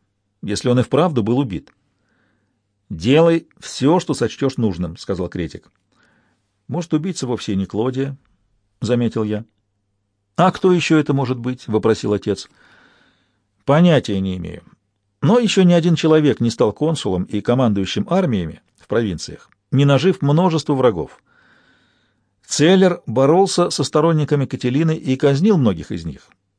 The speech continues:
Их семьи этого не забудут. Он мог поразвлечься с женой не того человека. Вполне могу себе представить, что, будучи женат на Клодии, он искал общество женщин на стороне».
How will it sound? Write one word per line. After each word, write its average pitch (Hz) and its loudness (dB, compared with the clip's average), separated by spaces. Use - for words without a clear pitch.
Их 110 -8
семьи 117 0
этого 120 -2
не 135 -2
забудут. 139 -2
Он 214 0
мог 226 2
поразвлечься 170 2
с - -2
женой 151 0
не 170 -2
того 160 0
человека. 143 -2
Вполне 143 2
могу 107 2
себе 101 -6
представить, 151 0
что, - -2
будучи 120 0
женат 117 -2
на 117 2
Клодии, 156 0
он 127 2
искал 151 2
общество 107 -2
женщин 95 -4
на 95 -4
стороне». 95 -4